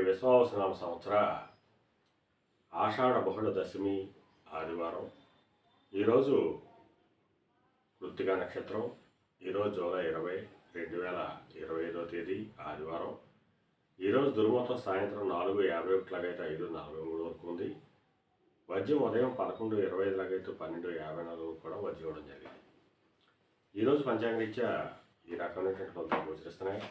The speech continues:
అలాగే ఈరోజు నక్షత్రం అయినటువంటి కృత్తికా నక్షత్రం ఎవరికి తారాబలం కోరుతుందో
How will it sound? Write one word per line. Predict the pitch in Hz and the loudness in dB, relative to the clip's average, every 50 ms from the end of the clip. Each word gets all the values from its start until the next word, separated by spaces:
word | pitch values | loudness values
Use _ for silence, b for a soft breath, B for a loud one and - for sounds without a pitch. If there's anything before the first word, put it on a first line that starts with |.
| - - - _ _ _ _ _ _ _ _ _ - _ - 113 | -14 -20 -20 _ _ _ _ _ _ _ _ _ -20 _ -2 0
అలాగే | 120 135 147 151 143 120 - - - - - - - - _ _ - 98 | 2 4 6 6 6 6 4 2 0 -2 -6 -10 -16 -20 _ _ -6 -2
ఈరోజు | 95 98 113 120 120 123 | 0 2 4 4 4 4
నక్షత్రం | 123 113 107 - - - 104 104 | 4 0 -2 -4 -8 -10 -6 -2
అయినటువంటి | 104 101 101 95 - 95 90 87 104 104 98 80 76 71 - - - - | -2 -2 -2 -2 -4 -6 -6 -6 -6 -6 -6 -6 -6 -8 -10 -12 -14 -8
కృత్తికా | - 95 95 - - - - 117 | -8 -8 -6 -4 -4 0 0 0
నక్షత్రం | 107 104 104 - 95 - - 104 104 87 87 - - - - _ _ _ - | 0 0 -2 -4 -6 -6 -4 -4 -4 -4 -4 -6 -10 -16 -20 _ _ _ -10
ఎవరికి | 90 87 90 104 110 107 | -8 -6 -4 -4 -6 -6
తారాబలం | - 113 107 104 101 98 95 104 95 | -6 -4 -2 -2 -2 -2 -2 -6 -6
కోరుతుందో | - 98 95 90 90 87 90 87 | -4 -4 -4 -4 -6 -10 -10 -8